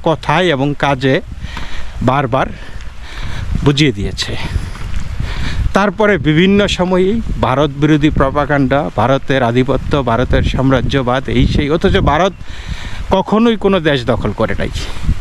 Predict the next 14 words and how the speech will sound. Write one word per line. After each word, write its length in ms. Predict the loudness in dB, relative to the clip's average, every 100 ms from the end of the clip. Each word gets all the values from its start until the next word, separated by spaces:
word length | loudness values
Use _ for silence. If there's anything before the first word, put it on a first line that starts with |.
| 0 -2 -2 -4 0 2
এগুলিই 440 | 2 4 4 2
ছিল 240 | 2 0 2
বাংলাদেশের 640 | 2 0 0 0 0 0
রাজনীতি, 540 | 2 0 -2 -4 -4 -6 -4 -2
ভারত 280 | 0 2 0 0
বিরোধিতা, 460 | -2 0 -4 -4
ভারত 300 | 0 2 2 0
বিরোধিতা, 540 | -2 -2 0 0 0 0
ভারত 300 | 2 2 2
বিরোধিতা, 1120 | 0 -2 -2 -4 2 2 2 -4 -4 -2 -2 -2
ভারত 300 | 0 2 0 0
বয়কট, 380 | -2 0 -2 -4 -4 -6 -6 -10 -6 -4 0
সব 140 | 0 0
কিছু, 260 | -4 -2